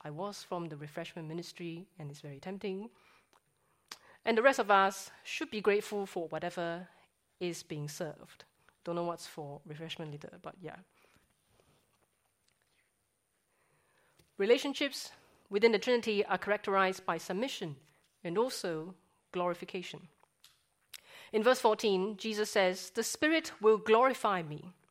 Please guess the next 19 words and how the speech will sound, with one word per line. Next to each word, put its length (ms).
And 140
in 80
other 160
parts 400
of 100
the 80
gospel, 540
we 160
also 260
see 380
the 100
Trinity 520
glorifying 920
and 140
being 260
glorified 720
by 140
each 180
other. 280